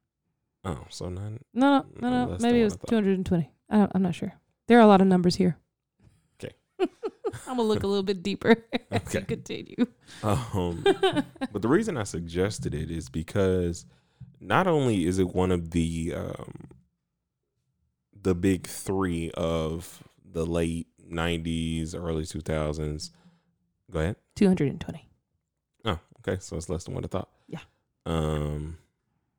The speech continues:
Speaker 1: huh. So there was more Shippuden. Anyway.
Speaker 2: Mm-hmm.
Speaker 1: Um,
Speaker 2: They had a lot further to go.
Speaker 1: True. But, uh, yeah, so not only is this one of the big three,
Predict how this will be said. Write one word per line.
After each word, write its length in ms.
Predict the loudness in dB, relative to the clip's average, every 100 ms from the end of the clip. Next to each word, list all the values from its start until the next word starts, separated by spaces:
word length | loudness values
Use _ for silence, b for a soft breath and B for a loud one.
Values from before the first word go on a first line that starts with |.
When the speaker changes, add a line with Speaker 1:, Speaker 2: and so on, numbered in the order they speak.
| _
Speaker 1:
huh. 120 | -6 -6 _
So 140 | -12
there 60 | -8
was 100 | -6
more 140 | -6
Shippuden. 340 | -6 -8 -10 -12 -18 _ _ -2
Anyway. 200 | 2 2
Speaker 2:
Mm-hmm. 800 | 0 -6 _ _ _ _ _ 2
Speaker 1:
Um, 560 | 4 6 4 2 0
Speaker 2:
They 60 | 0
had 120 | -2 -4
a 20 |
lot 220 | -8 -6
further 240 | -4 -2
to 100 | -4
go. 300 | -4 -6 -6 -10 _ _ -20 _ _ _ -4
Speaker 1:
True. 320 | 2 2 0 -6 _ _ _ _ -8
But, 260 | 2 4
uh, 540 | 4 4 2 0 -2 -8 -14 _ _
yeah, 220 | 0 0
so 160 | 0 0
not 220 | 4 4
only 220 | 4 2
is 120 | -2
this 160 | -4 -4
one 120 | -4
of 60 | -2
the 60 |
big 160 | -4 -6
three, 520 | -4 -2 0 -2 -6